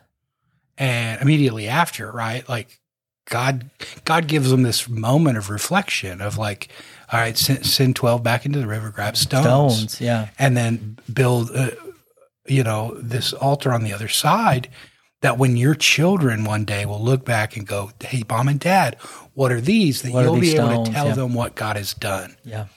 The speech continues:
Speaker 1: And I think when we talk about momentum in that way of reflection and
Speaker 2: Yeah.
Speaker 1: celebration, you're not just going from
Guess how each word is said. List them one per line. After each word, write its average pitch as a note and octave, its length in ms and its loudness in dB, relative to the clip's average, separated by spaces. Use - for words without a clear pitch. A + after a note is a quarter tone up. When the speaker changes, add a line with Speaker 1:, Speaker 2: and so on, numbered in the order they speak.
Speaker 1:
And D3 160 2
I C3+ 160 2
think E3+ 420 0
when C#3 140 2
we B2+ 100 2
talk B2+ 300 -2
about G#2+ 240 -4
momentum A2+ 840 2
in A2 140 0
that C3 260 2
way A2+ 520 -4
of G2+ 220 -2
reflection C3+ 800 0
and G#2+ 140 -4
Speaker 2:
Yeah. - 60 -2
Speaker 1:
celebration, G#2+ 1120 -2
you're B2+ 160 2
not D#3 260 4
just C#3 280 0
going B2+ 320 0
from G#2 680 -6